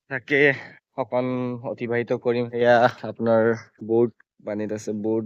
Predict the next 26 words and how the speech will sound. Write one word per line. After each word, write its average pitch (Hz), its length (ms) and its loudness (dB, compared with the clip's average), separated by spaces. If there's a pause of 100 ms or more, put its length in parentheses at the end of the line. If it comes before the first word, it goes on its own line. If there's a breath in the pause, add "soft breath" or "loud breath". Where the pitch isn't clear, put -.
(120)
দেখা 98 240 -8
পাইছে 98 340 -6
যদি 101 280 -6
নিশ্চয় 104 540 -12
গম 98 120 -10 (120)
পাবই। 101 360 -8 (500 soft breath)
ত' 104 460 -14
আমি 104 140 -8 (100)
বৰ্ডে 110 280 -2
চৰ্ডে 123 280 -2
নুঠো 117 260 -8
বাৰু, 120 200 -4
ইমান 113 180 -6
ৰিস্ক 110 260 -12
ল'বলৈ 120 300 -4
নাই, 117 180 0
জীৱন 113 320 -4
এটাই। 117 200 -4 (380)
পানীত 113 260 -6
পৰি 117 240 -4
মৰিবলৈ 117 380 -2
অৱশ্যে 113 260 -6 (120)
নাই, 113 120 -8 (260)
পইচা 120 240 -6
পাতি 113 320 -6
দি। 120 100 -6